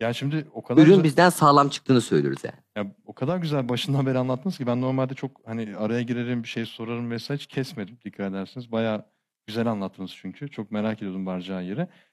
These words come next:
Speaker 1: Bana kabaca en başta tabii biraz bahsetmiştiniz video çekmeden önce ama bu kadar <laughs> detaylı beklemiyordum. E, ağzınıza sağlık, çok beğendim. Sizin hatta o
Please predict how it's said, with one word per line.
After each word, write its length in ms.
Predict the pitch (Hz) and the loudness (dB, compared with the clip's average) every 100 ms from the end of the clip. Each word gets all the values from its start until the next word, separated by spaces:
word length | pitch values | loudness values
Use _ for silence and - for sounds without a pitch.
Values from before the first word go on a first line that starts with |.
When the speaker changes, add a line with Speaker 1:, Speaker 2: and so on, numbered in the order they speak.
| - | -6
Speaker 1:
Bana 180 | 117 135 | -4 -4
kabaca 480 | 139 143 139 143 131 | -4 -4 -2 -2 -2
en 180 | 127 131 | -2 0
başta 220 | 127 131 | -2 -4
tabii 200 | 135 131 | -4 -2
biraz 240 | 131 123 | -2 -2
bahsetmiştiniz 680 | 123 117 127 151 - 107 92 | -4 -4 -8 -10 -10 -8 -8
video 180 | 101 101 | -8 -10
çekmeden 360 | 101 104 101 | -10 -8 -6
önce 200 | 101 117 | -6 -4
ama 240 | 196 117 - _ _ - | -2 -4 -6 _ _ -8
bu 40 | |
kadar 240 | 143 143 | -2 -2
<laughs> 0 | |
detaylı 400 | 131 123 139 131 | -2 -4 -4 -2
beklemiyordum. 540 | 131 127 143 127 110 - _ _ _ _ - | -4 -2 -2 -2 -4 -10 _ _ _ _ -6
E, 60 | |
ağzınıza 380 | 107 110 117 131 | -2 -2 -4 -6
sağlık, 200 | 123 101 | -6 -6
çok 200 | - 117 | -8 -6
beğendim. 320 | 113 104 120 - _ _ _ | -4 -2 -4 -8 _ _ _
Sizin 120 | 123 139 | -4 -2
hatta 220 | 135 143 | 0 0
o 240 | 143 139 | -2 -2